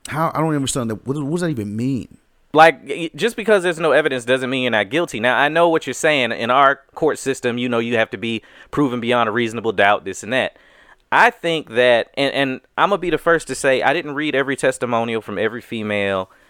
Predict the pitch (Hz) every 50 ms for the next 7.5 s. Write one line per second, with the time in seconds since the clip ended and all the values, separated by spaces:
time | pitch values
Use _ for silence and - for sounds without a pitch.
0 | _ _ _ 92 95 101 98 98 92 - - _ _ _ _ _ _ - 107 -
1 | - - 147 143 147 147 139 - - 156 117 - 117 120 113 - 104 - - 117
2 | 110 104 - 110 104 101 90 107 107 90 104 104 90 - 113 113 101 92 - -
3 | _ 117 120 123 110 104 - - 85 - - _ _ - _ _ _ _ - 135
4 | 139 127 120 123 117 165 220 214 185 165 156 139 139 131 127 120 - 101 131 131
5 | 123 113 101 110 139 147 147 147 - - 127 - - 160 156 - 156 - - 120
6 | 110 104 104 135 139 143 - - 120 113 - 143 - 127 110 - 127 113 - 117
7 | 123 147 160 156 - - 151 151 147 -